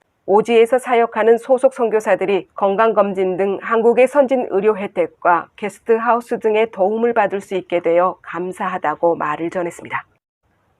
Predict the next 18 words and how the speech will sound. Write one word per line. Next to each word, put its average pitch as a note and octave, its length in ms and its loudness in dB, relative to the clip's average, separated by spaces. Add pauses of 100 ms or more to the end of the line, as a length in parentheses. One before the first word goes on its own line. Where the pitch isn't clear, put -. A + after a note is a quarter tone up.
(180)
다음 G3+ 260 0
뉴스입니다. E3+ 500 -8 (500)
한국교회가 A#3+ 880 4
코로나 C#4 400 4
일구 B3 240 2
재유행에 A3 720 4
대비해 G3 640 0
선제 B3 500 2
대응에 A3+ 460 6
나서기로 G3+ 600 0
뜻을 A#3+ 280 -2
모았다고 E3+ 800 -2
기독교 F#3 360 -4
언론은 F3 420 -2
보도했습니다. E3+ 680 -8 (420)
언론 A3 220 4
보도에 A3 300 6
따르면 G3+ 500 2